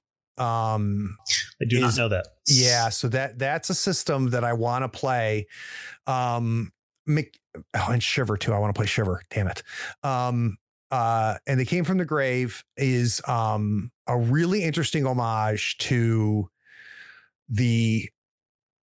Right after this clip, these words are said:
Speaker 1: Vincent Price past his prime movies, right? Those late seventies Vincent Price movies.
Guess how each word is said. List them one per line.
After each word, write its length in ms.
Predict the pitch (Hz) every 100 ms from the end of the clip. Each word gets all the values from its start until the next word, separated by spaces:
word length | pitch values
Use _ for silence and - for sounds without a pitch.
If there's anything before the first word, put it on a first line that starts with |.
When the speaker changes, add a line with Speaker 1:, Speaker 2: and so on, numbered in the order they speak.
| _ _ _ _ _
Speaker 1:
Vincent 440 | 135 110 143 180 151
Price 500 | 156 139 131 127 - -
past 300 | 135 127 -
his 120 | 127
prime 720 | - 131 117 117 110 101 - _ _ _ _ _ _ _ -
movies, 800 | 143 135 117 104 - - - - _
right? 340 | 123 120 117 113
Those 240 | 110 110
late 540 | 110 120 127 139 147 -
seventies 640 | - 135 123 120 120 110
Vincent 280 | 123 123 113
Price 280 | 123 117 -
movies. 480 | 117 101 95 104